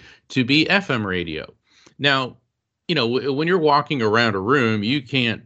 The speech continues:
you know, tell the difference between an A M radio wave hitting you versus an F M radio wave hitting you, okay? But when it comes to the, the frequency, um, both systems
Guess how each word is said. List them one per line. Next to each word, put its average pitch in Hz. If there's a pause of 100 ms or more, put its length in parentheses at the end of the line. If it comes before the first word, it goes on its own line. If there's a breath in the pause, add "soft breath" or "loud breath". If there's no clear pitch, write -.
you 117
know, 92
tell 110
the 110
difference 110
between 107
an 98
A 127
M 117
radio 101
wave 101
hitting 104
you 101
versus 95
an 127
F 165
M 98
radio 87
wave 82
hitting 92
you, - (120)
okay? 104 (540 loud breath)
But 139 (280)
when 139
it 131
comes 185
to 123
the, 98
the 107
frequency, 107 (760 soft breath)
um, 104 (840)
both 151 (760)
systems -